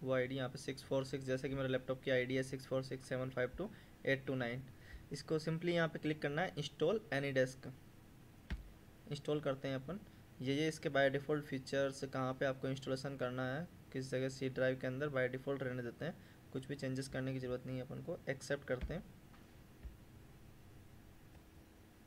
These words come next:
देखिए guys, अपने पास में ये application install हो चुकी है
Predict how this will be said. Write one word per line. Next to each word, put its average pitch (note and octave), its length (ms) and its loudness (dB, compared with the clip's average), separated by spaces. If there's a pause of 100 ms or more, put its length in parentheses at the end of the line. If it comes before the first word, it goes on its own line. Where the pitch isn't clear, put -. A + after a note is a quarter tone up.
(280)
देखिए D3+ 320 4
guys, D3 380 4
अपने C#3+ 300 -6
पास C3+ 260 -2
में C#3 100 -2
ये C3+ 60 0
application C3+ 400 -2
install C#3 260 2
हो C3+ 80 6
चुकी C3 300 -2
है C#3 180 0